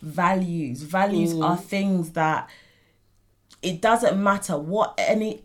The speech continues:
Speaker 1: external influence is saying to you, between you and your
Speaker 2: Your partner,
Speaker 1: person,
Speaker 2: yeah.
Speaker 1: you know what you both value.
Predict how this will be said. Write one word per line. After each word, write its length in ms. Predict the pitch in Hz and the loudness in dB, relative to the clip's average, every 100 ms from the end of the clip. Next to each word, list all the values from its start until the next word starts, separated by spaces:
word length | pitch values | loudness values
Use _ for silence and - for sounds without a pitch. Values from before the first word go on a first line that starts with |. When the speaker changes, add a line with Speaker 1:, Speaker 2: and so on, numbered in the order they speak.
| - | 0
Speaker 1:
external 1120 | - - - 202 185 185 180 175 170 170 170 - _ _ _ _ _ _ _ _ _ _ _ _ _ _ _ - | 0 -2 -2 2 4 2 2 2 4 2 -2 -10 _ _ _ _ _ _ _ _ _ _ _ _ _ _ _ -2
influence 640 | 196 196 185 170 160 160 | 0 0 0 -2 -2 -4
is 80 | 170 | -4
saying 400 | - 185 185 170 | 0 0 0 -2
to 120 | - 160 | -4 -6
you, 320 | 139 113 139 | -6 -8 -8
between 580 | 147 170 - 170 160 147 | -8 -8 -2 0 0 -2
you 460 | 180 220 233 220 - | -6 -2 -2 -4 -2
and 380 | 170 175 170 165 | 0 4 2 2
your 100 | 170 | -2
Speaker 2:
Your 80 | 190 | 2
partner, 380 | 175 175 175 | 4 4 2
Speaker 1:
person, 380 | 165 160 139 208 202 | 0 0 0 -4 -4
Speaker 2:
yeah. 340 | 185 165 165 185 - | -4 -2 -4 -8 -8
Speaker 1:
you 300 | 165 208 196 | -4 0 2
know 300 | 190 165 156 | 4 4 4
what 240 | 160 - | 0 -2
you 180 | 165 170 | -2 0
both 320 | 165 165 160 | 2 0 -2
value. 840 | 160 165 170 143 127 117 160 233 | -2 2 2 0 -4 -4 -2 -4